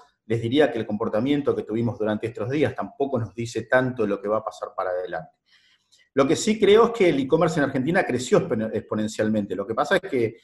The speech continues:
también está vinculado a los niveles de consumo que maneja Argentina. Un crecimiento exponencial en México o en Brasil es de un impacto totalmente diferente a un crecimiento exponencial en Argentina. Eh,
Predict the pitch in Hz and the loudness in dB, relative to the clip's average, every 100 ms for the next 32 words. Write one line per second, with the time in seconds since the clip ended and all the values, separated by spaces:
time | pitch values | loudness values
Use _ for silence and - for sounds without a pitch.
0 | _ - 123 175 - 139 127 120 165 151 | _ -2 0 0 0 0 0 4 4 6
1 | 110 123 127 104 110 107 135 120 104 107 | 4 2 2 0 -4 -6 -4 -4 -4 -4
2 | 104 104 - 117 135 107 113 113 120 127 | -6 -8 -6 -2 -2 -2 -4 -6 -4 -2
3 | 127 - 117 113 123 123 131 113 104 101 | -4 -6 -8 -2 0 0 -2 -4 -8 -4
4 | 107 117 - 165 170 165 _ _ _ 120 | -4 -4 -2 0 0 -8 _ _ _ -2
5 | 123 117 113 110 131 131 113 110 127 123 | 0 -2 -2 -2 -2 0 -2 0 0 0
6 | 123 117 113 127 139 147 123 117 - 107 | 2 -2 0 -2 0 -2 -2 -6 -10 -8
7 | 110 113 - 101 101 - 104 98 92 95 | -6 -8 -8 -8 -8 -6 -6 -6 -8 -10
8 | 95 113 85 _ _ _ _ _ _ _ | -8 -8 -8 _ _ _ _ _ _ _
9 | _ _ - 113 110 107 101 | _ _ -2 0 2 0 0